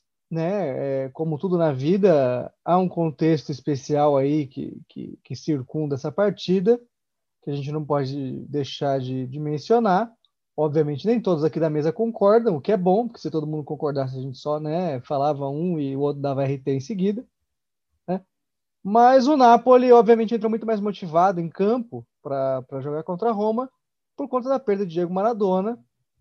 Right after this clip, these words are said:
E não há dúvidas agora de que, né, o espírito de Diego Maradona estava cercando o estádio de São Paulo no final de semana.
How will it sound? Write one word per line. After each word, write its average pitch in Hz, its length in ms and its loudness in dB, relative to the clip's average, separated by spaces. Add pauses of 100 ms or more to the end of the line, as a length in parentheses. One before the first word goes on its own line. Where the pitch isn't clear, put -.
(340)
E 165 640 -4
não 170 160 -2
há 196 60 0
dúvidas 175 520 -2
agora 156 520 0
de 131 160 -10
que, 127 720 -10
né, 143 300 -10
o 131 120 -10
espírito 156 460 -12
de 135 260 -16
Diego 135 260 -8
Maradona 139 420 -10
estava 143 260 -10
cercando 147 800 -6
o - 20 -12
estádio 135 300 -10
de 127 40 -20
São 156 140 -8
Paulo 190 360 -2
no 143 120 -12
final 135 180 -10
de 127 80 -14
semana. 202 400 -6